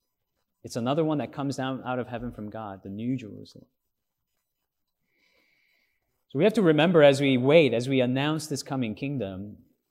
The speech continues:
these words from Jesus. And guys, if, if there's anyone in the history of this, of, of, of the world who had a reason to overthrow, storm a capital,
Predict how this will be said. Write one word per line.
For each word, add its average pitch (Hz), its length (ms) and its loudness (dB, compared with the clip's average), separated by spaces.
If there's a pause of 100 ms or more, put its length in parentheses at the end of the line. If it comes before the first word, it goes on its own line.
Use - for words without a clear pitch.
(240)
these 117 280 -4
words 120 180 -2
from 104 180 -10
Jesus. 101 580 -14 (220)
And 123 200 -12 (760)
guys, 113 220 -8
if, 110 220 -10
if 120 100 -12
there's 127 220 -4
anyone 107 540 -8 (460)
in 110 100 -12
the 107 80 -8
history 135 340 -6
of 120 80 -4
this, - 500 -12
of, 110 200 -12
of, 104 220 -8
of 101 120 -12
the 104 80 -8
world 101 400 -2 (840)
who - 100 -6
had 156 160 -4
a 135 40 -2
reason 151 600 -4
to 139 180 -10
overthrow, 127 880 -4 (1000)
storm 123 800 -6 (340)
a 104 80 -16
capital, 98 640 -8